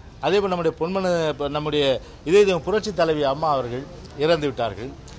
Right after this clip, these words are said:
அவர்களை வந்து ஒரு கீழ்த்தரமாக, மோசமாக, அ, முரசொலி செல்வம் அவர்கள் தன்னுடைய குடும்ப பத்திரிகையில வந்து எழுதுகிறார் என்று சொன்னால், இதை விட வந்து ஒரு கண்டிக்கத்தக்க ஒரு மோசமான ஒரு குடும்ப பத்திரிகை மஞ்சள் பத்திரிகை சொல்லலாம்.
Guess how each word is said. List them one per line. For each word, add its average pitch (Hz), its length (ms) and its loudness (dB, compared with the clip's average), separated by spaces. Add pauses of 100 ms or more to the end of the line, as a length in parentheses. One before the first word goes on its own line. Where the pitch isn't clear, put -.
(280)
அவர்களை 196 640 4
வந்து 196 260 0
ஒரு 190 240 4
கீழ்த்தரமாக, 175 1040 2 (200)
மோசமாக, 180 1000 0 (500)
அ, 170 160 4
முரசொலி 185 380 2
செல்வம் 185 460 0
அவர்கள் 170 320 0
தன்னுடைய 170 400 0
குடும்ப 196 300 2
பத்திரிகையில 156 600 -2
வந்து 143 440 0 (300)
எழுதுகிறார் 170 380 4
என்று 143 140 -2
சொன்னால், 127 500 0 (1080)
இதை 143 260 0
விட 190 240 2
வந்து 165 600 0
ஒரு 135 160 -6
கண்டிக்கத்தக்க 151 920 0 (320)
ஒரு 143 240 0
மோசமான 170 680 0
ஒரு 156 360 2 (300)
குடும்ப 165 240 0
பத்திரிகை 147 380 -2
மஞ்சள் 175 360 2
பத்திரிகை 139 360 -2
சொல்லலாம். 107 300 -6